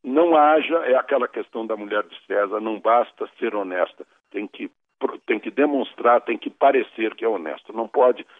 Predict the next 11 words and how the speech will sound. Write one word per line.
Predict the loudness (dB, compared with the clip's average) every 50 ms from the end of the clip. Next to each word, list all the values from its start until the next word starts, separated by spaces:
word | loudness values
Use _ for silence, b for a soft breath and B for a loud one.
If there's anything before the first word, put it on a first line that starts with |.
| b b b _ _ _
pairar | 4 4 6 6 4 2 2 2 4 4 2 2
nenhuma | 0 -2 -4 -4 -4 -4 -2 0 0 0
dúvida | -2 -4 -8 -8 -8 -8 -8 -8 -4 -2 -4 -4 _ _ _ _ _ _ -18 -14 -8 -2
sobre | 0 0 0 0 -2 -4 -4 -4 -2 2
a, | 2
a, | 2 2 2 0 0 -2 -2 -2 -4 -8 -6 -2 -2
a | -2
lisura | 0 -2 -4 -2 -4 -6 -8 -6 -4 0 2 4 4 4 4 2 _ _ _ _ _
de | -2 0
alguém | 0 0 0 -2 -4 -4 -2 -2 -4 -6 -10 _ _ _ _ _
que, | -20 -16 -14 -12 -12 -12 -14